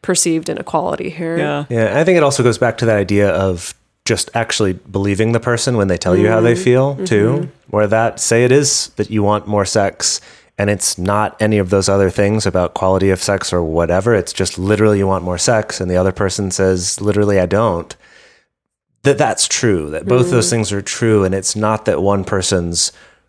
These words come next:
Speaker 3: wrong or trying to hurt the other person, but starting from that place of, "Okay, I believe you that your reality is different from mine.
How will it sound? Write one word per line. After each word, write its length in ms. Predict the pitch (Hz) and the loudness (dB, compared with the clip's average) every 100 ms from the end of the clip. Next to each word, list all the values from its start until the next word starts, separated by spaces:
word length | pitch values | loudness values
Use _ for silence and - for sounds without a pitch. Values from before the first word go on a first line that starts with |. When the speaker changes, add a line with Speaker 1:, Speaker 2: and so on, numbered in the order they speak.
| _ | _
Speaker 3:
wrong 500 | 95 101 113 131 143 - | 0 2 4 2 0 -2
or 100 | 104 | -4
trying 300 | - 98 90 | -2 -4 -4
to 140 | 95 | -4
hurt 240 | 104 110 - | -2 -2 2
the 100 | 156 | 2
other 160 | 160 170 | 2 2
person, 460 | 180 180 - 180 | 2 2 2 0
but 160 | 117 92 | 0 -2
starting 480 | - 120 117 113 101 | -2 0 2 0 -2
from 340 | - 104 95 | -2 -2 0
that 240 | 95 90 - | -2 -4 -4
place 400 | 107 95 - - | 0 0 0 0
of, 580 | 101 95 85 87 - - _ _ _ _ _ _ 107 | 2 2 0 -6 -14 -20 _ _ _ _ _ _ -2
"Okay, 180 | 113 | 0
I 120 | 104 101 | 0 0
believe 380 | 110 131 131 | 0 2 2
you 200 | 107 98 | 2 0
that 120 | 95 82 | 0 0
your 140 | 101 | 0
reality 480 | 98 98 98 95 90 | 2 2 2 0 -2
is 120 | 85 | -2
different 360 | 98 92 92 - | -2 -2 -6 -8
from 140 | 90 | -8
mine. 520 | 87 76 76 71 92 | -4 -4 -4 -8 -12